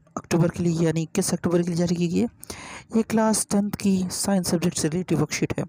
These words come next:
यहाँ बच्चे अपना नाम लिखेंगे और यहाँ अपने class टीचर का नाम लिखेंगे। हमारा chapter चल रहा है periodic classification of element और हम बात कर रहे थे worksheet में, अपनी पिछली worksheet में, यानी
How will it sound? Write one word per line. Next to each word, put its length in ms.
यहाँ 140
बच्चे 180
अपना 200
नाम 180
लिखेंगे 360
और 220
यहाँ 160
अपने 180
class 300
टीचर 120
का 80
नाम 160
लिखेंगे। 380
हमारा 200
chapter 360
चल 180
रहा 180
है 100
periodic 480
classification 640
of 140
element 420
और 80
हम 140
बात 220
कर 140
रहे 200
थे 280
worksheet 500
में, 120
अपनी 240
पिछली 300
worksheet 380
में, 120
यानी 280